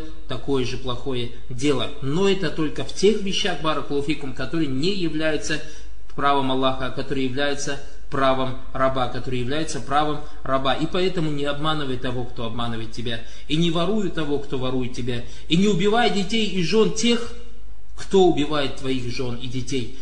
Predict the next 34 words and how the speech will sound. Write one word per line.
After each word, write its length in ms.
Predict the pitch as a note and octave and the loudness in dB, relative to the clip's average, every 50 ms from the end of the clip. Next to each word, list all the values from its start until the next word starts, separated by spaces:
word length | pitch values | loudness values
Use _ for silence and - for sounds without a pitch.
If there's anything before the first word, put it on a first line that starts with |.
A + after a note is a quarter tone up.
| - - - | -2 -2 -2
потому 380 | C3 B2 - C#3+ C3+ C#3+ D3 | -2 -2 -2 0 0 0 0
что 180 | C3+ - - C#3 | 0 0 -2 -2
это 340 | B2 A#2+ C3+ C#3+ - C3 C#3 | -2 -2 -2 -2 -2 0 0
не 240 | C3 C3+ C#3+ D#3+ E3 | 0 0 0 0 0
твоё 360 | - C3 C#3 C#3 C3 C3+ B2+ | 0 0 0 0 2 0 0
право, 340 | A#2+ C3 C3 C3 B2 A#2+ A#2 | 0 0 0 0 0 0 -2
кто 240 | - - - C#4 C4 | -2 0 0 2 2
бы 140 | F#3+ F3 - | 2 2 2
тот 200 | - D#3 C3 - | 2 0 0 0
человек 420 | - C#3+ C3 B2+ B2+ B2+ A#2+ - | 0 0 0 0 0 0 0 0
ни 120 | C3+ B2+ | -2 -2
был, 260 | A#2 A2 A2+ G#2+ - - - - C#3 | -2 -2 -2 -2 -2 -2 -2 -2 0
будь 220 | C3+ E3 E3+ E3 | 0 0 0 0
он 140 | D3 C3 C3 | 0 0 0
верующий 640 | B2+ C#3+ D3 C3+ B2+ A#2+ - - C#3 B2+ - - - - - - | 0 0 0 0 0 0 0 0 0 0 -2 -2 -2 -2 -2 -2
или 180 | C3+ C3 C3 B2+ | 0 0 0 0
неверующий. 640 | B2+ B2 A#2+ B2 B2 A#2+ B2 A#2 - - A#2 - - - - - - - | 0 0 0 0 0 0 0 0 0 -2 -2 -2 -2 -2 -2 -2 -2 0
Таков 400 | C#3 C3 - - F#3+ F#3 F#3+ D#3+ | 0 0 2 2 2 2 2 0
он 100 | C3+ B2 | 0 0
шариат, 720 | - B2+ B2+ B2 C3 B2+ C3 C3 C3 - - - - - - - - - | 0 0 0 0 0 0 0 0 0 0 0 -2 -2 -2 -2 -2 -2 0
так 220 | - F3 F3 - E3 | 0 0 0 0 0
нас 180 | C#3+ B2+ - | -2 0 0
обязал 400 | C#3 B2 B2+ B2 A#2 C#3 C#3+ C3+ | 0 0 0 0 0 0 0 -2
Всевышний 480 | C3 - - C3 B2 B2+ A2+ - - B2+ | -2 -2 -2 -2 -2 -2 -2 -2 -2 -2
Аллах, 440 | A#2+ A#2+ B2 B2+ C3 B2 - - - - - - - - | -2 -2 0 0 0 0 0 -2 -2 -2 -2 -2 -2 -2
мы 200 | C3+ C#3+ E3+ E3 | 0 0 0 0
дол-, 260 | C#3+ C3+ B2+ B2+ C3 | 0 0 0 0 0
мы 100 | D3 D3+ | 0 0
его 280 | C#3+ C3+ A#2+ A#2 A#2+ | 0 0 0 0 0
рабы, 460 | A#2 A#2+ A#2 A#2+ B2+ B2 A#2 A#2+ - - - - - | 0 0 0 0 0 0 0 0 -2 -2 -2 -2 -2
мы 180 | C3+ D3 E3 | 0 0 0
должны 320 | D3+ C#3 B2 A#2+ A#2 B2+ C3+ | 0 0 0 0 0 -2 -2
ему 480 | C3+ B2 A#2 A#2 B2 B2+ C3 B2+ - - - - - | 0 0 0 0 0 0 -2 -2 -2 -2 -2 -2 -2
подчиняться. 640 | - B2+ B2 - - C3 B2+ B2+ A#2+ A#2 - - - | -2 -2 -2 0 0 0 0 0 0 -2 -2 -2 -2